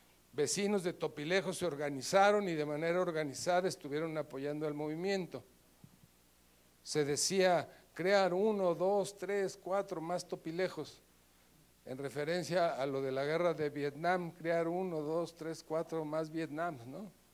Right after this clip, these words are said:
Decía, me desvié, del grupo que tenía antecedentes de participación en política estudiantil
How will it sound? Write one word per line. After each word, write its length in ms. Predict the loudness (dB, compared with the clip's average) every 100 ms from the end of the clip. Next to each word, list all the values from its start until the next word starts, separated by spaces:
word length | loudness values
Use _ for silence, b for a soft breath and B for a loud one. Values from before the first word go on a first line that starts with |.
| _ _ _ _ _ _ _ _ _ _ -20 -20 -20 -20 _ _ _ _ _ B B B -20 -12
Decía, 720 | -4 2 6 8 8 8 0 -16 -20 B B _ -8
me 140 | -6
desvié, 520 | -4 0 2 2 0 -8 -20 -20 _ B B B -12
del 220 | -6 -6
grupo 580 | -4 -2 -2 0 0 -2 -10 -20 _ _ _ _ -20 _ _ -10
que 140 | -8
tenía 680 | -4 -2 0 2 2 0 -4 B B B _ _
antecedentes 960 | -12 -10 -10 -8 -4 -2 -4 -4 -10 -8
de 260 | -10 -10 -16 _ _ _ -10
participación 840 | -10 -10 -14 -10 -8 -6 -6 -6
en 140 | -6
política 480 | -6 -8 -8 -12 -14
estudiantil 680 | -12 -10 -8 -10 -8 -10